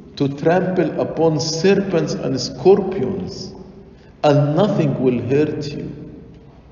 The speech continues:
God told us, "I will give you authority to trample on serpent and scorpions, and nothing will hurt you." And I'm sure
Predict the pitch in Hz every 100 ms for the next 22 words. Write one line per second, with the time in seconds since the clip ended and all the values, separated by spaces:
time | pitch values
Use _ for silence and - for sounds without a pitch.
0 | - - - - - - - 175 - -
1 | 240 - - - - - - - 190 233
2 | 175 170 202 180 170 135 165 190 175 -
3 | - - - - - - - - - 131
4 | - 202 185 165 165 - 131 127 120 -
5 | - - 190 220 - 170 - - 135 131
6 | - - 190 - - - - - - -
7 | - - - - - 110 113 120 147 190
8 | - 117 110 107 - - - - - 101
9 | 95 104 98 - - 101 - - - -
10 | - - - - - 101 98 - 135